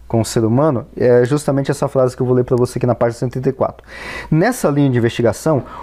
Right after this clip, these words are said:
o pecado pode ser visto como uma ameaça ao relacionamento com Deus. Ele resulta em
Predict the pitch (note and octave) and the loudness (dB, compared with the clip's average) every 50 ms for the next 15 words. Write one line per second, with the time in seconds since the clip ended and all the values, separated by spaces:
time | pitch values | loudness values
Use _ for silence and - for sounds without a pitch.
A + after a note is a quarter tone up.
0 | - - - G3 F#3+ - F#3+ E3 - - G3+ G#3 A3 G3+ G#3 G3+ - F3 F3+ F3+ | -6 -2 -2 -2 0 0 0 -2 0 0 0 0 0 0 -2 -2 0 0 0 0
1 | E3 E3 - - - F3+ D3 C3 C3 A2+ G#2+ A#2+ D3 F3 F#3 - - - G3+ G3 | 0 -4 -6 -4 -2 -2 0 0 -2 -2 -2 0 0 0 0 -2 -2 -2 -2 -2
2 | - - F3+ F3 F3 E3+ F3 F3+ - - E3+ E3+ E3+ E3 E3+ - - - - - | -2 -2 -2 0 2 2 0 0 0 0 2 2 4 4 2 0 -2 -6 -8 -4
3 | - D#3+ F3 G3 G3 F#3 F3+ F3 E3+ D#3+ C#3+ C3+ C3+ C#3+ E3+ - - - - - | 0 0 0 0 0 0 0 2 4 4 4 4 4 4 2 0 -4 -8 -4 -2
4 | F#3 F3 E3 - - - - - - - - - D#3 D#3 D#3 D3 B2 G#2+ - - | -2 -2 -4 -6 -12 -18 -16 -16 -16 -8 -2 0 2 4 4 4 2 0 -4 -4
5 | - D#3 F3+ G3 G3 F3+ E3+ - - - - E3 D3+ D3 C3+ C3+ C#3 D#3 F#3 - | 0 2 2 4 4 2 0 -2 -4 -4 -2 0 2 2 2 2 2 2 0 2
6 | - D4+ - - - G3+ G3+ F#3+ D#3 D#3+ D#3+ D3 A#2+ G2+ - - - - - - | 0 0 0 2 0 2 2 4 4 6 6 6 4 2 -2 -8 -12 -12 -14 -18
7 | - - - - - - - - - - - - B2+ B2 B2 B2+ B2+ C3+ D3 D3+ | -20 -20 -20 -20 -20 -20 -20 -20 -20 -20 -4 0 2 4 4 4 4 4 2 2
8 | D3+ C3+ C#3 C3+ B2+ A2+ G#2 A2 A#2 B2+ C#3 C#3+ - D3+ C#3+ C#3 - - - C3+ | 2 4 4 2 2 2 0 0 0 0 0 0 0 0 0 0 -2 -4 -4 0
9 | C3+ C3+ C#3 - | 0 0 0 -2